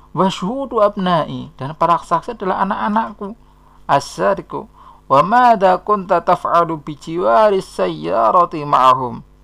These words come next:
Nah, apa yang kamu lakukan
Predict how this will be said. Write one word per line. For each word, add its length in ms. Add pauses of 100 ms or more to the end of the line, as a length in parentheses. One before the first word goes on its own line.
(880)
Nah, 160 (480)
apa 400
yang 160
kamu 240
lakukan 560